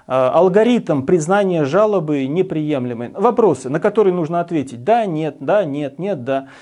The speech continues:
И если у тебя в каком-то ответе нет, то она действительно неприемлема. Я в каждой своей жалобе расписываю,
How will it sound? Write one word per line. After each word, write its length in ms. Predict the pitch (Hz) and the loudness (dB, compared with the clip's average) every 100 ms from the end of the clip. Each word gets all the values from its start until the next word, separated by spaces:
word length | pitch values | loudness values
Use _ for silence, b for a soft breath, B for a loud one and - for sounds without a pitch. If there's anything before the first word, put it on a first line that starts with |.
| B | B
И 80 | B | B
если 300 | 202 240 - | 2 4 2
у 80 | 226 | 0
тебя 240 | 208 220 | 2 2
в 60 | 214 | 2
каком-то 440 | 220 226 214 196 | 2 2 0 2
ответе 400 | 214 208 214 202 | 0 0 -4 -4
нет, 280 | 214 262 320 - _ | 0 2 2 -2 _
то 140 | - 285 | -4 -2
она 200 | 240 240 | 0 0
действительно 400 | 202 240 247 196 | -2 -6 -4 -2
неприемлема. 760 | 185 185 175 147 123 120 117 b b b | -2 0 0 0 -4 -6 -10 b b b
Я 320 | b 139 190 170 | b 2 2 2
в 140 | - | -2
каждой 400 | - 202 147 143 | 2 2 2 -4
своей 260 | 135 151 147 | -4 -4 0
жалобе 400 | 175 226 214 190 | 2 2 2 2
расписываю, 1040 | 165 - - 202 - 185 170 156 131 | 0 -2 -8 -8 -2 -2 0 0 -2